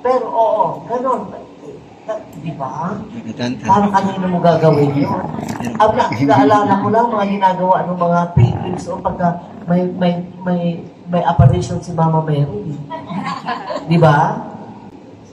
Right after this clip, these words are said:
Speaker 1: Oo. Pero si Guy, nalaman ko sa kanila, talagang pinapapasok ko. Pag alam niya lang sa labas, pinapapasok niya yung mga fans. Hindi naman yung to the extent na pahigain niya sa kama niya.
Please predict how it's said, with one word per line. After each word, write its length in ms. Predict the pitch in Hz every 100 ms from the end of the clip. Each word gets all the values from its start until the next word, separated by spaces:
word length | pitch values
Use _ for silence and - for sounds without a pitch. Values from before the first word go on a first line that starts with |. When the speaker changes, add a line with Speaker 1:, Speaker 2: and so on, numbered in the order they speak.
| - - -
Speaker 1:
Oo. 320 | 147 139 139 - - - -
Pero 220 | - 302 302
si 220 | - 285
Guy, 380 | 151 139 147 - - - 185
nalaman 480 | 214 208 196 196 196
ko 60 | 175
sa 160 | -
kanila, 460 | 175 147 147 143 139
talagang 420 | 196 214 226 220
pinapapasok 720 | 208 208 202 196 190 175 170 -
ko. 60 | 151 147 -
Pag 80 | - 214
alam 160 | 247 240
niya 100 | 220 214
lang 160 | 190
sa 160 | 190 190 160
labas, 200 | 139 135 - - - -
pinapapasok 720 | - - 233 233 196 196 185 190
niya 140 | 175 160 147 - - - -
yung 100 | 202
mga 180 | 208 180 160
fans. 560 | 170 147 139 139 - - - - - 254
Hindi 240 | 294 330
naman 320 | 320 311 294
yung 320 | 285 269 262 -
to 80 |
the 80 | 254
extent 320 | - - 508
na 80 | -
pahigain 480 | - 466 208 220 220
niya 160 | 226 -
sa 80 |
kama 240 | 208 208 202
niya. 160 | 208